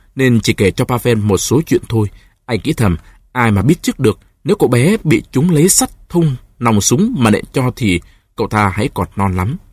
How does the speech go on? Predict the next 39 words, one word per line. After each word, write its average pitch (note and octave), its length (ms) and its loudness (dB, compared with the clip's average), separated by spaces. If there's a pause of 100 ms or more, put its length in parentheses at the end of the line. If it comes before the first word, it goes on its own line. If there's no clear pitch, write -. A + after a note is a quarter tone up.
(600)
Tối D3 180 2
khuya, B2 220 2 (200)
hai E3 160 0
người G#2+ 380 4
sửa - 260 0
soạn - 260 -2
đi D3+ 180 0
ngủ, F2+ 200 -2 (220)
Đô B2+ 140 2
Linh A2 160 4
Nhích C#3+ 140 0 (340)
mới F3+ 120 0 (100)
tỏ F2 260 -2
nỗi G2 180 0
lo C#3+ 200 2
lắng A#2+ 320 0
của F#2 240 2
mình F2+ 220 0 (320)
trong D#3+ 120 0
một G3 140 0
câu C#3+ 200 0
chuyện - 160 0 (300)
ngắn C3 260 -2
gọn. G#2+ 200 -2 (720)
"Pavel G#2+ 260 0
ạ, F2 180 -2 (340)
tình C3 120 -2
cảnh G#2 200 4
chúng E3+ 180 4
mình G#2 220 4
có G#2 100 0
thể G#2 240 2
nói A#2+ 180 2
là G2+ 240 0 (220)
bi A2+ 180 2
đát A#2+ 260 -2
lắm B2 140 0
đấy. B2+ 260 2 (600)
Mắc B2 240 -2